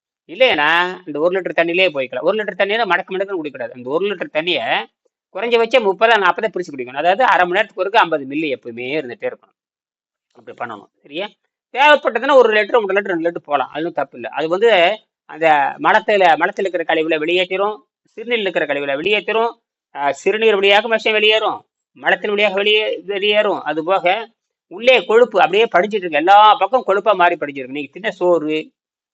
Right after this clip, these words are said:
ஆஹ், நீங்க தின்ன அரிசி சோறு, கம்பு, சோளம், ராகி, பருப்பு வகை எல்லாம் வந்து விஷமா மாறி அப்படி நம்ம தான் தின்னுட்டே இருக்கிறோம்ல இருபத்தி நாலு மணி நேரம். இந்த தின்னே, தின்னுட்டே இருக்கறனால அது என்ன கொழுப்பு வந்து வேற பக்கம் படிச்சிருது. நீங்க ரத்தத்துல,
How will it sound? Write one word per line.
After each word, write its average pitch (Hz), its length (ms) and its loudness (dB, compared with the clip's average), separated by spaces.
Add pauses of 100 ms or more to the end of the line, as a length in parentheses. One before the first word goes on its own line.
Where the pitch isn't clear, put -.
(160)
ஆஹ், 147 140 -10
நீங்க 165 180 -4
தின்ன 185 220 -2
அரிசி 165 300 0
சோறு, 151 340 -6
கம்பு, 156 320 -2
சோளம், 151 420 -2
ராகி, 160 420 2
பருப்பு 160 320 0
வகை 156 320 -6
எல்லாம் 202 440 0
வந்து 185 220 2 (480)
விஷமா 214 460 2
மாறி 160 360 2
அப்படி 175 220 4
நம்ம 233 180 0
தான் 311 160 -6
தின்னுட்டே 269 300 2
இருக்கிறோம்ல 170 340 2
இருபத்தி 156 260 -2
நாலு 147 100 0
மணி 131 120 -12
நேரம். 110 240 -16 (440)
இந்த 156 80 -12
தின்னே, 233 260 0 (120)
தின்னுட்டே 214 340 -4
இருக்கறனால 170 360 0 (120)
அது 151 180 -4
என்ன 208 140 -4
கொழுப்பு 220 380 -4
வந்து 202 200 0
வேற 170 160 4
பக்கம் 165 260 0
படிச்சிருது. 120 500 -10
நீங்க 156 240 -6
ரத்தத்துல, 233 440 0